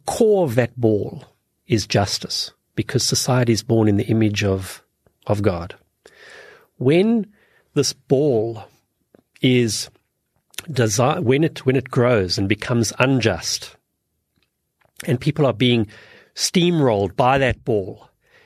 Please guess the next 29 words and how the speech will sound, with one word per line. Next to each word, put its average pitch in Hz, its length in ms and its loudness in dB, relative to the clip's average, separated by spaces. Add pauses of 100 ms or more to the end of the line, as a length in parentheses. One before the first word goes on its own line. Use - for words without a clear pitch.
(160)
in, 117 480 0 (140)
in 110 180 0
policies 127 720 0
that 104 140 0
are 104 160 2
unfair 113 560 0
and 98 120 0
that 101 120 0
in 101 120 -2
society. - 840 -2 (720)
What 135 200 -2
you 170 240 4
and 170 120 0
I 147 260 2
are 123 140 2
called 110 440 -2
to 117 100 -2
do 104 360 -4 (140)
is 123 280 -2
to 131 140 -2
tap - 520 -4 (260)
that 123 540 -2 (160)
granite 113 440 0
ball 104 440 -4 (1040)
with 123 420 -2
the 101 140 -2
hammer 120 360 4
of 101 140 -2
truth - 500 -4